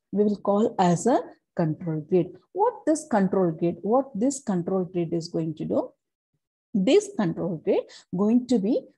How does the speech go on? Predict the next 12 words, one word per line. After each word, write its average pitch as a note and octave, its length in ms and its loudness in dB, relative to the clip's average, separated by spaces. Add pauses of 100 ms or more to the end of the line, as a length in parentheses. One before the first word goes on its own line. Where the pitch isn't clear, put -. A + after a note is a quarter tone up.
(140)
flow C#4+ 500 4
the, C#4 160 4
means C4+ 380 2
it B3 120 0
is A#3+ 160 0
going A3+ 260 -4
to B3 40 -4
be D4+ 120 -2 (140)
control A#3+ 680 0
the D#4+ 140 0
flow A3 680 -2
of G3 240 -4